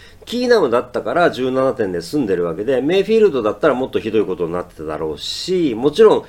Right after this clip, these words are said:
チャブとハントがいればもっとひどいことになっただろうし、うん。だから、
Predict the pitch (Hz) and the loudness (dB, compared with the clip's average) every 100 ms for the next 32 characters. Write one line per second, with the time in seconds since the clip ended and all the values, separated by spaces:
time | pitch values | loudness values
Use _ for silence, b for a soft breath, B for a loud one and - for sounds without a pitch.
0 | B B - - 160 156 110 127 113 92 | B B -8 -2 -2 -2 -2 -2 -2 0
1 | 95 160 120 113 110 101 87 95 92 82 | 2 2 2 0 0 -2 -2 -2 -2 -4
2 | 80 80 87 80 69 71 71 71 - 135 | -6 -6 -6 -8 -10 -10 -12 -12 -10 -10
3 | - - - - - 80 78 78 - - | -14 -20 -20 -20 -20 -18 -18 -20 -20 -20
4 | - 87 82 80 | -14 -10 -10 -10